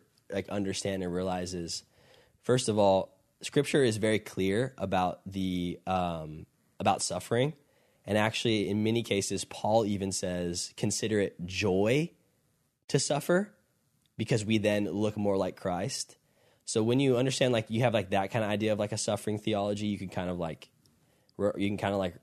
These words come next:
I guess, reconcile that a little bit more. But I would say this.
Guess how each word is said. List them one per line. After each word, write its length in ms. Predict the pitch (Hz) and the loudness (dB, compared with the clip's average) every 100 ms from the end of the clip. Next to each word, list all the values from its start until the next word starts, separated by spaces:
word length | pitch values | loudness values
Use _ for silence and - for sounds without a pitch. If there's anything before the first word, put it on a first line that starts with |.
| _ _ - | _ _ -6
I 80 | 95 | -2
guess, 200 | 92 - | -2 0
reconcile 500 | 95 95 90 90 92 | -2 -2 -4 -2 -2
that 160 | 87 90 | -2 -2
a 40 | |
little 140 | 87 | -4
bit 140 | 90 80 | -4 -4
more. 260 | 90 113 | -2 -2
But 280 | 120 107 - - - - - - | 0 0 -2 -12 -20 -20 -18 -2
I 80 | 123 | 0
would 140 | 147 | 2
say 100 | - | 0
this. 240 | 110 92 | 0 -2